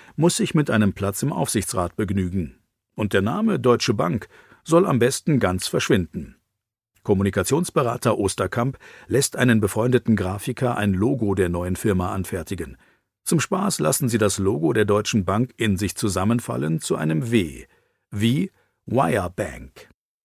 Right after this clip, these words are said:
Von der Deutschen Bank ist im neuen Firmennamen nichts mehr zu lesen. Osterkamp und ein weiterer Manager, der an den Planungen beteiligt ist,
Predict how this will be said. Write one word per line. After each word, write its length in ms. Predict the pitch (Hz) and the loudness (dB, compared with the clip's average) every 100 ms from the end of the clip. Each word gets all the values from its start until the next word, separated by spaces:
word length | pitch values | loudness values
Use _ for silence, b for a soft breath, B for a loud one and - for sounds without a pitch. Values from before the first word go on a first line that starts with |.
| _ _ _ _ _ _ _ - | _ _ _ _ _ _ _ -4
Von 180 | 120 117 | 2 4
der 80 | |
Deutschen 360 | 107 113 - 127 | 4 2 2 0
Bank 300 | 95 160 190 | 0 -2 -2
ist 160 | 185 147 | 0 2
im 120 | 117 | 4
neuen 260 | 107 131 | 4 2
Firmennamen 640 | - 117 135 143 143 165 160 | 0 0 2 0 -2 0 2
nichts 280 | 120 - - | 0 0 -4
mehr 140 | 90 | -2
zu 140 | - | -2
lesen. 520 | 92 82 80 76 - _ _ _ _ _ - | -2 -2 -6 -10 -16 _ _ _ _ _ -4
Osterkamp 680 | 104 101 135 - 170 202 - | -2 0 -2 -2 0 0 0
und 160 | 127 | 0
ein 140 | 107 95 | 0 2
weiterer 380 | 101 101 104 104 | 0 0 0 0
Manager, 520 | 107 127 127 - 156 | 0 -2 -2 -4 0
der 200 | 117 113 | 0 0
an 100 | 107 | -2
den 140 | 98 | -2
Planungen 420 | 113 110 120 117 | -4 -2 0 0
beteiligt 480 | 95 101 101 110 - | 0 -4 -4 -4 -4
ist, 220 | 113 - | -6 -6